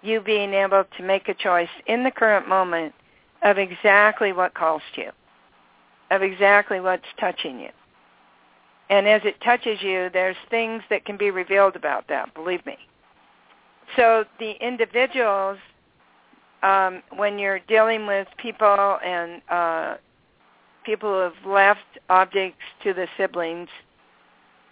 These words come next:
being fair doesn't always mean being equal. Dividing personal property equally sometimes is really impossible, so just realize that. You just want to listen and listen.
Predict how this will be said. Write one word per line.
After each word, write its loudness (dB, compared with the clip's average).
being 4
fair 6
doesn't 0
always 0
mean -10
being -8
equal. -12
Dividing 2
personal -8
property -6
equally -10
sometimes -6
is -18
really -6
impossible, -4
so -18
just 0
realize 2
that. -8
You -18
just 0
want 4
to 4
listen -2
and -2
listen. -8